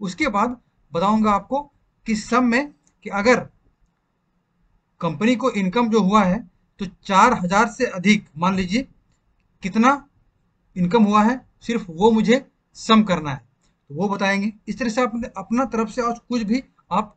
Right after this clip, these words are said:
सम if में निकाल सकते हैं, मैं आपको सारा example करके दिखाऊंगा, ठीक है। उसके बाद चलते हैं count पे। तो count में जैसे कि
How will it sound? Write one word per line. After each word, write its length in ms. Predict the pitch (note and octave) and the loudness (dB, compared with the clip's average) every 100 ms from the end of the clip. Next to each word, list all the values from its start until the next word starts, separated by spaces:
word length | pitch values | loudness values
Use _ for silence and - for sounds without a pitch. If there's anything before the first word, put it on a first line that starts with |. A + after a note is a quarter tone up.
| _ _ | _ _
सम 220 | - G3+ | -8 -4
if 160 | G3+ G3+ | -4 0
में 80 | A3 | 0
निकाल 260 | F#3 F3+ F3 | 0 0 -2
सकते 240 | - G#3 | -6 -4
हैं, 140 | G#3+ A3 | -4 -2
मैं 180 | E3+ | -2
आपको 260 | F3 F3+ G#3+ | -2 -2 -8
सारा 320 | - F3+ G3 | -4 -2 -2
example 380 | F#3 D#3+ D#3+ F#3+ | -4 -8 -10 -8
करके 280 | F3+ F3 B3 | -8 -6 -6
दिखाऊंगा, 760 | B3 _ _ - E3 G3 G3 B3 _ _ _ _ | -8 _ _ -8 -4 -2 -4 -8 _ _ _ _
ठीक 160 | G3 G#3 | -6 -4
है। 120 | C4 - _ _ | -6 -8 _ _
उसके 240 | D3 - B3+ | -14 -4 0
बाद 280 | G#3 A3+ - _ _ - | 0 0 -4 _ _ -8
चलते 220 | F#3 F3+ | -6 0
हैं 140 | G#3+ G#3+ | 2 2
count 300 | G3 G#3+ G#3+ | 2 2 0
पे। 160 | B3 C4 | -4 -8
तो 360 | _ _ E3+ _ _ | _ _ -20 _ _
count 280 | F#3 G#3+ A3+ | -2 -2 0
में 120 | A#3+ | -2
जैसे 200 | A3+ A3 | -2 -4
कि 100 | A3+ | -2